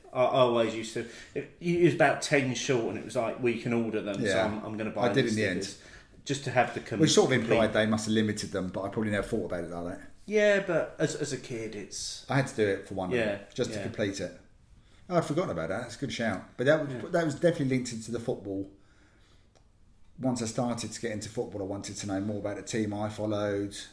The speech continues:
Speaker 2: Liverpool. I wanted to know more about them. In those days, there was only two or three live matches a year.
Speaker 1: Mm.
Speaker 2: You know, a few internationals, a European match.
Speaker 1: And the F A Cup.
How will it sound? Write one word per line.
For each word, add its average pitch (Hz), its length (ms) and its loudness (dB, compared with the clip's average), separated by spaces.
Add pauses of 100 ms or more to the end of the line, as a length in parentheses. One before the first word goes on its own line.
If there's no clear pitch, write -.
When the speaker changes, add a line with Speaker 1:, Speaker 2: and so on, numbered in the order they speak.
(220)
Speaker 2:
Liverpool. 104 680 -4 (400)
I - 40 -6
wanted 98 240 -4
to - 100 -6
know 98 160 0
more 101 160 -2
about 95 280 -4
them. 101 340 -8 (200)
In 117 80 -4
those 127 200 4
days, 104 400 0 (360)
there 131 120 -2
was 113 100 -2
only 113 120 0
two 120 200 4
or - 40 0
three 117 160 2
live 101 220 0
matches 98 300 -6
a 107 40 -4
year. 127 300 -2 (720)
Speaker 1:
Mm. 160 300 -4 (360)
Speaker 2:
You 113 80 -4
know, 95 60 0
a 104 60 -2
few 135 200 0
internationals, 113 760 6
a 107 60 0
European 113 540 0
match. 98 540 -4
Speaker 1:
And 127 120 -4
the 120 60 2
F 113 120 -2
A 123 80 4
Cup. - 320 -8